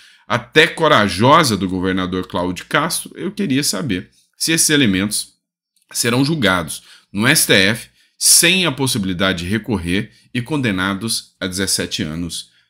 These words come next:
de cadeia. Ao contrário dos terroristas do dia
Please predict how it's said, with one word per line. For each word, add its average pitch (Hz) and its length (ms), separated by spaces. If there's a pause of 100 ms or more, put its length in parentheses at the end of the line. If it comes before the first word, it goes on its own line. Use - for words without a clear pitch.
(120)
de 95 380 (400)
cadeia. 80 680 (280)
Ao 110 160
contrário 123 720 (120)
dos - 260
terroristas 107 840 (260)
do 95 140
dia 90 500